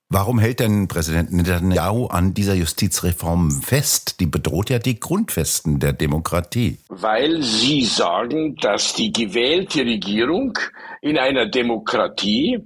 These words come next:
Speaker 2: ähm, die Mehrheit hat und mit dieser Mehrheit nur arbeiten kann,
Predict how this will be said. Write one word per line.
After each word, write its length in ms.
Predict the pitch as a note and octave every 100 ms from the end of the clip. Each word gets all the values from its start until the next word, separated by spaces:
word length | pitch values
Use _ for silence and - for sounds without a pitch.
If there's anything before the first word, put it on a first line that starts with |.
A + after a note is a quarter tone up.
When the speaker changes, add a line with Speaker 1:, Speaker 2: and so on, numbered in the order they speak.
| - _ _ - - - _ -
Speaker 2:
ähm, 640 | B2 A2+ A2+ A2 G#2+ G#2
die 160 | G#2+ A#2+
Mehrheit 640 | A2 A2 A#2+ C3 D3+ F3
hat 380 | - - F#3 -
und 200 | - D3
mit 220 | C3 A2
dieser 320 | C#3+ C#3+ A#2 G#2+
Mehrheit 920 | G#2 G2+ G#2 C3 B2+ C#3+ F#3 - - _ - - - -
nur 440 | - D3 F#3 F3+ G2
arbeiten 640 | C3+ D3+ E3 E3 - D#3+
kann, 540 | - E3 G3 C4 G#3+